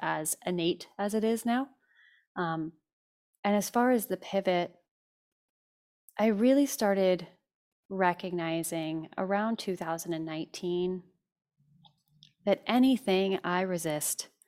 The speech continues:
persists ten times fold.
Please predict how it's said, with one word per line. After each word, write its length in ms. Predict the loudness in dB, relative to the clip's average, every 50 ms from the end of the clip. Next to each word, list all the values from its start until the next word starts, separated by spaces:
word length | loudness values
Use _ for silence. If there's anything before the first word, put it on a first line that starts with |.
| _ _ _ _ _ _ _ _ _ _ _ _
persists 920 | -2 -2 -2 0 -2 -4 -4 -6 -4 -4 -2 -4 -4 -4 -2 -4 -4 -4 -4 -10 _ _ _ _ _
ten 260 | -6 -2 0 0 0
times 340 | 0 -2 -8 -8 -8 -8 -8
fold. 340 | -6 -6 -6 -6 -6 -8